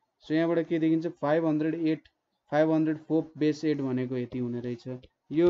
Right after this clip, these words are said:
is equals to चाहिँ वान हन्ड्रेड फोर्टी फोर base sixteen हुने रहेछ।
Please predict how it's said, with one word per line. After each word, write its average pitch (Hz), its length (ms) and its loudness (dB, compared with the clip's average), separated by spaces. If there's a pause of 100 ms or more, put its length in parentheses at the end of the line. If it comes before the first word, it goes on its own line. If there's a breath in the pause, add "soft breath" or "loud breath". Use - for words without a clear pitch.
is 147 200 2
equals 127 320 -2
to 139 80 -2
चाहिँ 156 180 -2
वान 143 160 0
हन्ड्रेड 127 280 -2
फोर्टी 127 240 -8
फोर 131 180 -8
base 127 260 -8
sixteen 123 400 -12
हुने 117 140 -12
रहेछ। 120 360 -16